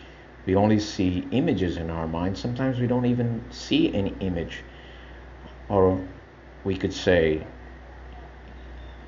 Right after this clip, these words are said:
if we can say that way, we can have abstract imaginations,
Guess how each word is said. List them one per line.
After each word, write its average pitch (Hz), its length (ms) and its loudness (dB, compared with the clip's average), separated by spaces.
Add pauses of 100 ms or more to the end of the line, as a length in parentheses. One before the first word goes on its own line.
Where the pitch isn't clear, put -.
(120)
if 90 260 0
we 95 100 4
can 117 280 4
say 85 200 0
that 78 320 -4
way, 82 280 2 (1300)
we 104 140 6
can 107 240 2
have 95 460 0 (840)
abstract 113 800 2 (840)
imaginations, 85 880 2